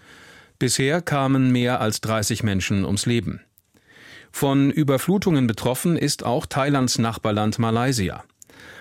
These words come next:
Allein im angrenzenden nordöstlichen Bundesstaat Kelantan mussten den Behörden zufolge fast zehntausend Menschen in provisorischen Unterkünften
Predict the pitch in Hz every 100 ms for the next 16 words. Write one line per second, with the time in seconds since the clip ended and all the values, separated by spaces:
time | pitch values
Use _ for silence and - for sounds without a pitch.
0 | - - 113 120 131 127 - 135 143 135
1 | 143 - 131 131 127 120 - - 147 -
2 | 120 123 110 113 110 104 - 104 107 -
3 | - - 123 107 101 95 117 127 190 190
4 | 156 - - 135 127 120 113 117 127 -
5 | 127 135 131 143 131 127 120 - - -
6 | 160 143 123 110 110 107 98 - 110 104
7 | 110 107 101 - 110 110 110 104 123 -
8 | 135 117 - 101 - - 113